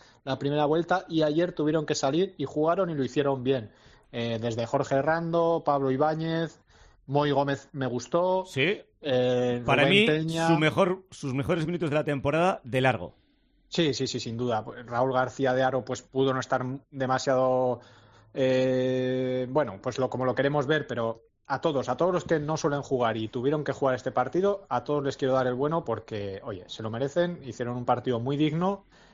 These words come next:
Speaker 1: y, y, y va para ellos.
Speaker 2: Coincido,
Speaker 1: Y
Speaker 2: y,
Speaker 1: es
Speaker 2: y de-,
Speaker 1: que
Speaker 2: y déjame recalcar que Rando hizo algo más que un partido digno, ¿eh?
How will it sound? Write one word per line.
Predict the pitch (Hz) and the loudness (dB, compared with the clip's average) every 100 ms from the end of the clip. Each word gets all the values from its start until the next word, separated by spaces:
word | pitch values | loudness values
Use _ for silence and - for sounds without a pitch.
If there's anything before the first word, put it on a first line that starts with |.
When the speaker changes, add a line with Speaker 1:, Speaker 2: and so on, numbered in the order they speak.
| _ - | _ -6
Speaker 1:
y, | 127 120 113 113 | 0 2 0 -2
y, | 135 117 110 107 123 | -4 -2 0 -2 -2
y | 131 | 0
va | 131 | 0
para | 104 95 | 0 -4
ellos. | 90 92 - - - | -8 -12 -16 -18 -14
Speaker 2:
Coincido, | - 113 110 135 151 208 | -6 -6 -4 0 2 2
Speaker 1:
Y | 151 | 2
Speaker 2:
y, | |
Speaker 1:
es | 160 | 2
Speaker 2:
y | |
de-, | 120 208 | 2 2
Speaker 1:
que | 131 | 2
Speaker 2:
y | |
déjame | 123 135 156 | -2 0 0
recalcar | 147 139 131 147 175 - | 0 0 2 2 0 -4
que | 120 | -6
Rando | 104 113 139 | -4 -4 -4
hizo | 135 139 - | -4 -4 -4
algo | 120 127 135 | -2 0 2
más | 127 - | 0 0
que | 131 | -2
un | |
partido | 110 98 110 | -2 0 -2
digno, | 92 85 82 | -2 -6 -8
¿eh? | 175 | -8